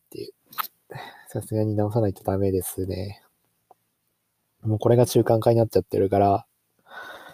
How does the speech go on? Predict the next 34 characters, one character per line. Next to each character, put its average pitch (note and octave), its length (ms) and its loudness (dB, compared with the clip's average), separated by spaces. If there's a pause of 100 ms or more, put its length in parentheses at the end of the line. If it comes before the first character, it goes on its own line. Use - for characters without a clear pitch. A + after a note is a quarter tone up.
(720)
良 A#2 140 2
く G#2 120 -2
な G2+ 140 6
い G2 60 4
で F#2+ 100 6
す - 140 -6
ね。 - 360 -14 (1600)
い A2+ 80 -8
っ - 20 -8 (220)
つ - 160 -8
も G#2 80 2
ギ G#2+ 160 4
リ G#2+ 80 4
ギ A2+ 160 4
リ、 A2 580 0 (1200)
僕 - 260 -2
は G#2 140 6
ギ G2+ 160 4
リ A2+ 160 0
ギ B2+ 720 -8 (380)
リ A#2+ 180 4
ま G#2 160 4
で F#2 220 6 (400)
だ A2 100 4
ら G#2+ 100 6
け G#2 140 6
ち - 120 -2
ゃ F#2 60 6
う F#2 60 2
性 - 240 -2
格 G2 240 -2
な G2+ 80 2
の F#2+ 120 0
で、 - 220 -4